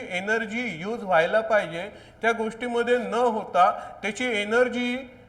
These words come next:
या गोष्टीला च ज्ञान, ह्या गोष्टीची माहिती मिळवण्यासाठी खर्च होते की ही नेमकी गोष्ट आहे काय. त्याच्यामुळे सगळ्या पालकांना, सगळ्या शिक्षकांना माझं आव्हान आहे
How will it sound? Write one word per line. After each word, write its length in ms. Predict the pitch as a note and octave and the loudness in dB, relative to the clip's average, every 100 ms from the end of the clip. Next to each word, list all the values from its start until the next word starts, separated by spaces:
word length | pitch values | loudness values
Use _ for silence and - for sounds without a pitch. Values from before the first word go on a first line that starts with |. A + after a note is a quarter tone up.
| - | -14
या 200 | C#3+ A#3 | 4 4
गोष्टीला 840 | A#3 G3 G3 - A#3+ B3 B3+ B3+ C#4 - - - - - | 6 2 -4 -6 -6 0 4 4 4 -4 -14 -20 -20 -2
च 20 | |
ज्ञान, 680 | A#3+ C4+ F#3+ C3+ D#3 G#3 B3 | 2 2 -2 -2 2 2 2
ह्या 220 | F#3+ G3 | -2 -2
गोष्टीची 600 | A3 G3 - A3+ A3+ B3+ | -2 -6 -10 -12 -10 -10
माहिती 460 | A#3 F3 F#3+ G#3+ B3+ | -2 0 0 -4 -8
मिळवण्यासाठी 800 | A3+ G3+ G#3+ A#3 A#3+ A#3+ A3+ B3 - | -6 -4 -2 -2 -2 -2 -4 -6 -6
खर्च 280 | G#3 G3+ | -6 -4
होते 360 | A3 G#3+ G#3 A3+ | -6 -6 -8 -12
की 180 | A3 A#3+ | -8 -6
ही 220 | G3+ A#3 | -4 -6
नेमकी 380 | A3 G3 G3 A#3 | -8 -10 -10 -10
गोष्ट 240 | G#3+ G#3 - | -10 -8 0
आहे 340 | G3+ C3+ D#3 | 2 2 -2
काय. 200 | - G#2 - - - _ - - - | -10 -12 -12 -20 -20 _ -20 -20 -6
त्याच्यामुळे 500 | G3+ A#3 C4+ C4 C4 C#4 - | -2 0 2 6 6 4 0
सगळ्या 320 | - G3 A3 B3 | -4 0 2 2
पालकांना, 800 | B3 G3 G3 - A3+ A3+ A3 A3+ | 6 4 4 -2 -2 -2 -4 -4
सगळ्या 240 | G#3+ G3 G#3+ | -6 -6 -6
शिक्षकांना 640 | - F3+ A3 G#3 G3+ G3+ | -10 -12 -10 -4 -4 -4
माझं 280 | G#3 F#3+ F#3+ | -6 -4 2
आव्हान 420 | F3+ C3 D3 E3 | 2 2 0 -4
आहे 140 | D#3 | -8